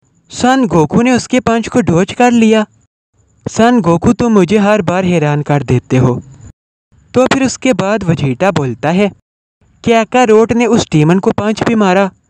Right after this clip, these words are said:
और अब उसने उस demon के punch को dodge भी किया। क्या काकारोट बीरस से भी ज़्यादा strong हो गया है?"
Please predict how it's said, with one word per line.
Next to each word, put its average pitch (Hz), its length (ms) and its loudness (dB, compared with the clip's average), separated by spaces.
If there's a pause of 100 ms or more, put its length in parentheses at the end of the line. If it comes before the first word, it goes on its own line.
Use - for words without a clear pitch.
(640)
और 233 200 4
अब 226 240 -2
उसने 208 320 -2
उस 220 260 -2
demon 165 280 2
के 220 120 -2
punch 202 280 -2
को 220 140 0
dodge 156 320 -2
भी 208 120 -2
किया। 196 320 2 (800)
क्या 247 200 0
काकारोट 214 680 0
बीरस 156 320 -2
से 214 100 -2
भी 180 120 -4
ज़्यादा 135 320 0
strong 160 400 0
हो 214 140 2
गया 180 220 0
है?" 175 200 0